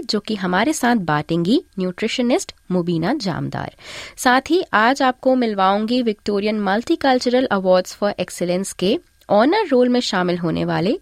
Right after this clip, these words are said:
सनी दुग्गल के साथ। उनसे हम खूब सारी बातें करेंगे और जानेंगे कि उनका ये जो सफर था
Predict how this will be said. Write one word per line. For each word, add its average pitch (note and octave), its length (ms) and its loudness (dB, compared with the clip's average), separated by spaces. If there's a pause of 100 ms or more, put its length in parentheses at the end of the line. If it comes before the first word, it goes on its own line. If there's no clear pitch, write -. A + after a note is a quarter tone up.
(160)
सनी F#3+ 340 -2 (180)
दुग्गल F3+ 340 0
के D#3+ 140 -8
साथ। - 580 -8
उनसे G#3 220 -2
हम G3+ 180 0
खूब C#4 300 2
सारी A#3+ 280 0
बातें G3+ 360 -2
करेंगे G3 440 0
और F3+ 240 -2
जानेंगे A#3 500 -2
कि C#4 260 0 (180)
उनका D#4 320 2
ये C#4+ 160 2
जो F#3 160 -2
सफर F3+ 360 -2
था G#3 240 0